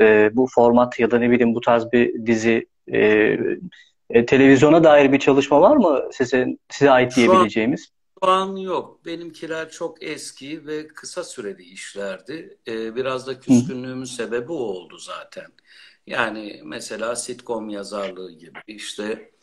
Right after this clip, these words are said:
Speaker 2: e, bazı yarışma formatlarına, e, bazı şeyler yazmak gibi. Mesela bir dönem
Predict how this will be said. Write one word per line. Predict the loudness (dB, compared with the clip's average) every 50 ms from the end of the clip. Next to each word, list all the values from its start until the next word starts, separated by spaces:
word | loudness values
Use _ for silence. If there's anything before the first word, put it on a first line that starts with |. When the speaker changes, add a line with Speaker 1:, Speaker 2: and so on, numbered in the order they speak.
| _ _ _ _ _ _ _ -12
Speaker 2:
e, | -8 -6 -6 -4 -2
bazı | 0 0 0 0 -2 -4 -4 -4 -4 -6 -8 -16 _ -20
yarışma | -20 -16 -8 -6 -6 -6 -6 -6 -10 -10 -10 -10 -10 -8
formatlarına, | -6 -6 -6 -6 -4 -6 -6 -8 -8 -10 _ -10 -8 -8 -8 -8 -8 -8 -10 -12 -14 _ _ _ _ _ -12
e, | -10 -8 -8 -8 -8 -8 -8 -8 -8 -10 -10 -10 -10
bazı | -10 -10 -10 -10 -12 -14
şeyler | -12 -8 -8 -6 -6 -4 -4 -4
yazmak | -4 -6 -6 -8 -8 -12 -16 -20 -20 _
gibi. | _ -20 -20 -16
Mesela | -14 -14 -12 -10 -8 -8 -8 -8 -8 -10
bir | -10 -10
dönem | -8 -10 -8 -8 -10 -12